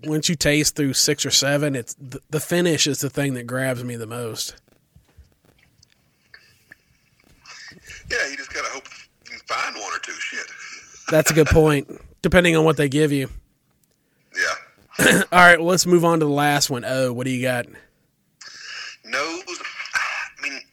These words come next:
Speaker 2: it, it only hit me when I first nosed it. I came back around to it. I didn't get this as much, but I thought it was some really sweet fruits, almost like cherries, and kinda similar the first time I,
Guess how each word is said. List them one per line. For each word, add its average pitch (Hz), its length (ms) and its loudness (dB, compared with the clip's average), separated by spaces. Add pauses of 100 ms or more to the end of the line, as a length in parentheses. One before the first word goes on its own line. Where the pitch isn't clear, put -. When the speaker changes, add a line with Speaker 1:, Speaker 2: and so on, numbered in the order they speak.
(160)
Speaker 2:
it, 101 100 -8 (220)
it 123 80 -6
only 185 200 -4
hit 175 160 -8
me 147 80 -4
when 113 400 -10
I 98 40 -8 (140)
first - 300 -6
nosed 101 300 -10
it. - 60 -12 (120)
I - 100 -10
came 135 180 -6
back 117 220 -4
around 107 280 -8
to 110 80 -14
it. 104 100 -12
I 104 40 -12
didn't 101 200 -14
get - 100 -14
this - 160 -16
as - 160 -20
much, 104 300 -8
but - 100 -8 (1400)
I - 60 -6
thought 120 200 -4
it 120 80 -10
was - 100 -16
some - 160 -20
really 107 180 -12
sweet - 400 -14
fruits, - 520 -12
almost 110 280 -10
like - 180 -8
cherries, - 540 -4 (1000)
and 110 240 -6
kinda 139 220 -4
similar 151 320 -8
the 139 80 -8
first 139 340 -6
time 151 420 -6
I, 117 280 -4